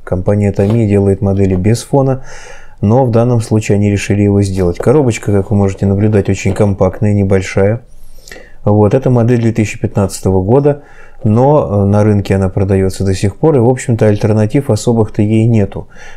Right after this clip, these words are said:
Почему? Потому что можно пытаться разыскать, э, более старые модели, вот,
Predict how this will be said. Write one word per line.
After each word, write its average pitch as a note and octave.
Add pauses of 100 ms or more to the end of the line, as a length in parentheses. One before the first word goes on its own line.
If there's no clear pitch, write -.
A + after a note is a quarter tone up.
(100)
Почему? G#2
Потому A2+
что A2+
можно A2+ (220)
пытаться G#2+
разыскать, G#2
э, -
более G2+
старые G#2
модели, G2
вот, F#2+